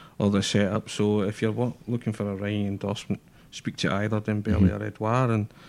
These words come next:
Speaker 1: or Sham, and they would say, "Get yourself over here," you know. So Celtic also have that in terms of luring and attracting players like that.
Speaker 2: Mm-hmm.
Speaker 1: You know, their fellow countrymen have,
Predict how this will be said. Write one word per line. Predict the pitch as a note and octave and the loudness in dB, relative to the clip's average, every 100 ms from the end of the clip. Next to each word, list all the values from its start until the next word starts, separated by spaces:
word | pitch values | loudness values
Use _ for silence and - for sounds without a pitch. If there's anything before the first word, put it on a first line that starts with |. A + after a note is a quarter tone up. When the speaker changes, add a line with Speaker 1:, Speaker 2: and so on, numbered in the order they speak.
| - - - - - - - | -20 -20 -16 -16 -16 -20 -16
Speaker 1:
or | A2+ | -10
Sham, | - G#2+ G#2+ | -4 -2 0
and | G#2 G#2 | 0 -2
they | |
would | G#2 G2+ | -2 -4
say, | - G#2 G#2 - - - | -4 -4 -4 -10 -20 -10
"Get | - G#2 | -6 -4
yourself | G#2 G#2+ G2+ - | -2 0 0 0
over | G#2 G#2+ | 0 0
here," | G#2+ G#2+ | 0 2
you | G#2+ | 2
know. | A2 A#2+ | 4 4
So | - A2 G#2+ - - - - | 4 2 2 -8 -20 -16 4
Celtic | D3 C#3+ G2 | 6 6 6
also | A2 G#2+ G#2+ | 4 4 2
have | A2 A#2+ B2 | 4 4 4
that | C3 B2 - - | 4 4 0 -10
in | G#2+ | -4
terms | - A2 G#2 | 2 4 4
of | G#2 G2+ - - - - - | 0 -4 -10 -20 -20 -20 -6
luring | A2+ G#2+ A2 G#2 | 2 6 6 6
and | G2+ | 2
attracting | G2+ G#2+ G#2+ - G2 G2 - - - - - - - | 0 -2 -2 -2 -2 -2 -6 -20 -20 -20 -20 -20 -4
players | - G#2 G#2 A2+ | 2 2 2 2
like | A#2 C#3 - | 2 2 2
that. | B2+ G2+ | 2 4
Speaker 2:
Mm-hmm. | F#2 F#2 F2 - - - - | 6 6 4 -4 -20 -20 -8
Speaker 1:
You | G#2+ | 0
know, | G#2+ G#2+ G#2 | 2 2 0
their | G2+ | -4
fellow | - G#2+ G#2 | 0 2 2
countrymen | G#2 G#2+ G#2 - A2 G#2 | 2 0 0 0 0 0
have, | G2+ | -2